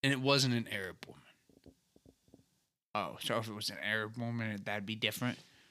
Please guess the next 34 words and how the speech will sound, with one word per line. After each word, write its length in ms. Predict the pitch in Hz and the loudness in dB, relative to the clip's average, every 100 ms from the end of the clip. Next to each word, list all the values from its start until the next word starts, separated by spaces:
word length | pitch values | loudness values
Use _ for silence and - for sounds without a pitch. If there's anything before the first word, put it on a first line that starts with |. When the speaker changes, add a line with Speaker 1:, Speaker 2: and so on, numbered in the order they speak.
| - | -2
Speaker 2:
over 280 | 120 110 113 | -2 0 6
Speaker 1:
Bro, 160 | 156 | 8
Speaker 2:
there? 140 | 135 120 | 10 8
Speaker 1:
if 120 | - | 4
it 80 | 156 | 4
was 220 | 143 127 | 4 4
one 160 | 147 | 4
of 40 | 147 | 6
the 60 | |
locals, 640 | 123 117 135 131 170 175 170 | 6 8 6 4 4 6 6
he 160 | 139 | 4
would 260 | 135 113 104 | 2 2 4
not 220 | 113 113 | 6 6
have 80 | 104 | 6
made 200 | 107 101 | 4 4
it 60 | 95 | 2
out 100 | 87 | 0
of 60 | |
the 60 | - | -6
country. 520 | - - - - - - - _ _ _ _ - | -12 -8 -10 -10 -16 -20 -20 _ _ _ _ -4
Speaker 2:
I 80 | 107 | 0
see. 400 | - - 76 - | 0 0 -4 -10
So 220 | - - 113 | -4 -4 -2
because 340 | 110 - 120 | -6 -4 -4
it 140 | 120 | -4
was, 120 | 107 110 | -6 -4
like, 180 | 101 92 | -4 -6
a 40 | |
white 320 | 98 104 101 | 0 2 2
woman, 460 | 98 95 95 95 - - - - _ _ _ _ _ _ - | -2 -12 -10 -12 -16 -20 -20 -20 _ _ _ _ _ _ -6
they're 160 | 110 98 | -6 -2
fine 320 | 107 82 80 | -4 -4 -8
with 200 | - - | -16 -18
it. 480 | - _ _ _ | -20 _ _ _